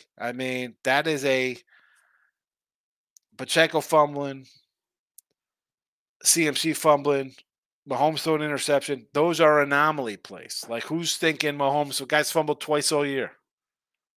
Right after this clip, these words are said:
Uh, and maybe you think of Pacheco fumbles, maybe. I, you know. Mahomes interception. Who, who, who's thinking that? Everybody was like, "Oh, Purdy's gonna be the one who chokes here.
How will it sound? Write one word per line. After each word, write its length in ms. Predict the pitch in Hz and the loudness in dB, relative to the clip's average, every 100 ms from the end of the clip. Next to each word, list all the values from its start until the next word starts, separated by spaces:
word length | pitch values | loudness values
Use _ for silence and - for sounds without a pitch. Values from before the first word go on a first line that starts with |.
| _ _ _ _ _ _ _ _ _ - | _ _ _ _ _ _ _ _ _ -20
Uh, 100 | - | -20
and 120 | 117 139 | -12 -2
maybe 220 | 180 185 | 0 0
you 60 | |
think 180 | 160 175 | -2 -4
of 60 | 156 | -4
Pacheco 360 | 143 160 165 | -4 -2 -2
fumbles, 400 | 175 180 175 147 | -2 -2 -2 -4
maybe. 320 | 123 113 92 87 | -2 -4 -4 -4
I, 280 | 98 90 | -4 -4
you 60 | 92 | -10
know. 180 | 87 82 _ _ _ _ _ _ _ _ _ - | -16 -20 _ _ _ _ _ _ _ _ _ -2
Mahomes 580 | 131 151 180 175 - - | 4 4 4 0 -6 -6
interception. 680 | 160 165 151 196 165 190 180 165 _ _ _ _ _ - | -4 -2 2 2 2 -2 -8 -12 _ _ _ _ _ -18
Who, 240 | 123 147 135 | -12 -10 -6
who, 360 | 156 185 127 90 120 | -4 -6 -10 -18 -16
who's 180 | 135 175 | -12 -6
thinking 220 | 190 165 | -4 2
that? 80 | 170 | 4
Everybody 160 | 156 175 | 4 4
was 80 | |
like, 140 | 156 151 | 4 4
"Oh, 100 | 165 | 4
Purdy's 360 | 160 185 156 | 6 6 6
gonna 200 | - 120 | 0 -4
be 160 | 110 117 | -6 -10
the 100 | 110 | -8
one 100 | 107 | -10
who 80 | 104 | -12
chokes 320 | - 101 - | -12 -12 -12
here. 200 | 85 - | -16 -18